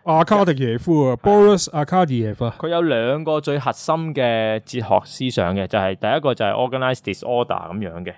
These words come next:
Speaker 2: 噉咩為之噉樣呢？就係話其實佢就會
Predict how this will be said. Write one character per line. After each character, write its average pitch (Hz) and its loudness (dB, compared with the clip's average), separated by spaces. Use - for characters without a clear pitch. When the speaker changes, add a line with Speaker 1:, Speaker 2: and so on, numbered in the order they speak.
Speaker 2:
噉 139 0
咩 185 0
為 101 -2
之 143 -8
噉 131 0
樣 123 -2
呢？ 131 -2
就 120 -4
係 101 0
話 101 0
其 101 -10
實 104 -4
佢 127 -4
就 123 0
會 139 -2